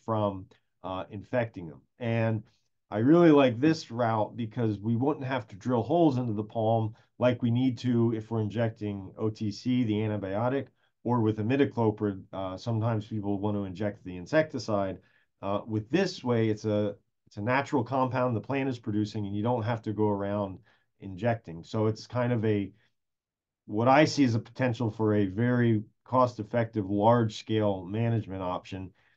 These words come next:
in all sorts of different habitats, nurseries, urban settings, uh, you name it. So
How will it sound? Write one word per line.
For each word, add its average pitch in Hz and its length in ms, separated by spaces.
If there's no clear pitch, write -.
in 131 140
all 135 300
sorts 139 340
of 104 60
different 95 300
habitats, 78 560
nurseries, 113 600
urban 107 340
settings, 101 720
uh, 82 440
you 92 140
name 104 280
it. - 80
So 113 460